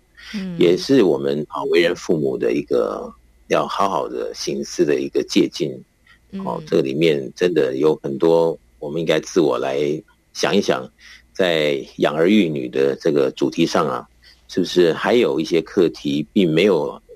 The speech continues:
Speaker 2: 如实的落实，啊，在未来和子女之间的关系啊，
Speaker 1: 嗯。
Speaker 2: 是不是能够如同原先自己的这种梦想啊、计划啊，那永远不嫌晚。今天听到我们节目的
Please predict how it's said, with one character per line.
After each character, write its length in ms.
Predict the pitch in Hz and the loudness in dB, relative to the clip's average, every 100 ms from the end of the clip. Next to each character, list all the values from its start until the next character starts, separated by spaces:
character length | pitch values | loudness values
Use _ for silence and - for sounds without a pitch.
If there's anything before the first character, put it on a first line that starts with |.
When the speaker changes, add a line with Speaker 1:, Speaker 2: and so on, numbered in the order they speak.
| _ | _
Speaker 2:
如 240 | 101 110 | 2 4
实 240 | 127 - 120 | 4 0 2
的 140 | - | 2
落 280 | 90 147 123 | 4 4 2
实， 440 | - - 131 - - _ _ _ _ | 0 -8 -6 -6 -8 _ _ _ _
啊， 320 | 143 58 - _ _ _ | -4 -4 -6 _ _ _
在 140 | - 113 | 0 4
未 200 | 139 98 | 4 2
来 300 | 78 76 76 | 0 -2 -4
和 280 | - 90 82 | -4 -2 -2
子 160 | 87 | 0
女 140 | 85 73 | 0 0
之 120 | 78 | -2
间 260 | 80 80 | 2 2
的 140 | 78 - | 2 0
关 240 | 92 92 | 0 -2
系 340 | 90 - 90 82 | -4 -2 2 2
啊， 120 | 69 _ _ | 0 _ _
Speaker 1:
嗯。 260 | 190 170 | -10 -10
Speaker 2:
是 120 | 151 110 | 0 0
不 60 | |
是 160 | 101 101 | 2 0
能 180 | 82 85 | 0 0
够 320 | 92 82 78 | 2 2 0
如 180 | 87 107 | 0 0
同 260 | 87 85 | 0 -2
原 220 | 82 87 101 | 2 2 2
先 220 | 110 110 | 0 0
自 120 | 110 | -2
己 160 | 80 73 | -4 0
的 300 | 73 71 69 | 2 2 0
这 80 | 80 | -2
种 220 | 76 71 | -2 -2
梦 200 | 104 117 | 2 2
想 240 | 85 76 65 | 0 -4 -4
啊、 220 | 69 69 | -6 -6
计 260 | - - 104 | -8 2 2
划 240 | - 110 | 2 -2
啊， 200 | 78 71 - _ _ - - _ | -2 -4 -10 _ _ -20 -20 _
那 340 | 92 80 76 - _ _ _ _ _ _ _ _ _ _ _ - | -4 -2 -4 -10 _ _ _ _ _ _ _ _ _ _ _ 2
永 160 | 120 | 4
远 100 | 113 | 4
不 80 | 87 | 0
嫌 200 | 101 85 | -2 0
晚。 200 | 85 64 - _ | 0 -2 -6 _
今 160 | - 95 | -6 0
天 140 | 95 | 0
听 160 | 92 92 | 0 0
到 140 | 87 | 0
我 80 | 73 | 0
们 260 | 73 76 | -4 -6
节 140 | 76 78 | -4 -4
目 160 | 85 | -2
的 360 | 71 67 67 65 | -2 -2 -4 -8